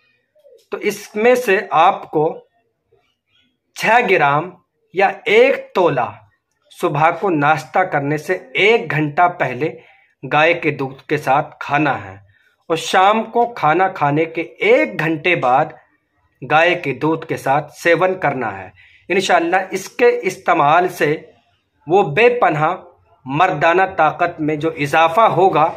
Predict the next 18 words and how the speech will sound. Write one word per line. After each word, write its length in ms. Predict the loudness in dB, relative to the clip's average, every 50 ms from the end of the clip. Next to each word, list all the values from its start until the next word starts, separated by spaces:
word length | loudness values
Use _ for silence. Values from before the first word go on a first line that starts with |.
| -12 -20 -20 -20 -20 -18 -4 0
आप 220 | 0 0 0 0 -4
महसूस 600 | -2 -2 -2 -2 -2 -6 -4 -2 -2 -2 -4 -6 -6
करेंगे, 440 | -2 0 2 2 2 2 0 0 0 -2 -4 -10 -18 -20 -20 -20 -20 -20 -20 -20 -20 -20 -20 -20 -20 -20 -20 -20 -20 -20 -20 _ _ -2
आप 260 | 0 2 2 2 0 -4 -6
हैरान 500 | -2 0 2 4 4 6 6 4 4 2
हो 160 | 2 0 0
जाएंगे 480 | 2 0 0 0 -2 -4 -2 -2 -2 -4 -4 -10 -20 _ _ _ _ _ _ _ _ _ -6
कि 60 | -6 -2
बहुत 440 | -2 -2 0 0 0 0 -2 -4
ही 80 | -4 -4
ज़ूद 360 | -4 -4 -2 0 0 0 -2 -2
असर 280 | -4 -4 -2 -2 -2 -2
फार्मूला 580 | 0 0 0 0 0 -2 -2 -2 0 2 2 2
है, 220 | 2 2 -2 -6 -16 _ _ _ _ _ _ _ _
बहुत 400 | -4 -2 0 0 0 0 -2 -4
ही 80 | -4 -2
लाभदायक 800 | 0 2 2 2 2 0 -2 -4 -2 0 2 2 0 0 0
है। 140 | -4 -4 -6